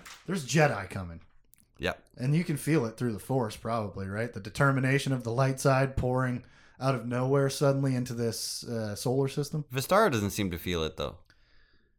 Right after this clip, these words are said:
Speaker 2: Or she doesn't say that she feels it or
Speaker 1: Or
Speaker 2: give recognition.
Speaker 1: Or she's not surprised. Because she knows that Luke sent a message.
Speaker 2: Yeah.
Speaker 1: Maybe she,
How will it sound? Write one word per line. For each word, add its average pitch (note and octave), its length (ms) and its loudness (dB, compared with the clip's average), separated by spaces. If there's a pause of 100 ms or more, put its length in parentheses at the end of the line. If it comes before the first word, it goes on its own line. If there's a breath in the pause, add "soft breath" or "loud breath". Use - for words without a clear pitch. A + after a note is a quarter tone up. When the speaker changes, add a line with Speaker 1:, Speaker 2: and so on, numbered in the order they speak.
(880)
Speaker 2:
Or A2+ 120 2
she C3+ 120 0
doesn't A#2 180 0
say A#2+ 320 4
that F#2 160 0
she F#2 140 -4
feels F2+ 300 -2
it F2 80 -2
or F2 260 0
Speaker 1:
Or C#3 300 -4
Speaker 2:
give F#2+ 180 -4
recognition. E2+ 600 -6 (280)
Speaker 1:
Or E3 160 0
she's D3 220 -4
not C3+ 220 -2
surprised. - 760 -10 (920)
Because A#2+ 300 -4
she D3+ 380 0
knows G#2 280 -4
that G2+ 240 -6
Luke G#2 200 -6
sent G2 260 -8
a - 40 -10
message. - 480 -12 (300)
Speaker 2:
Yeah. E2 240 -2 (560)
Speaker 1:
Maybe G#2+ 220 -4
she, G2 320 -8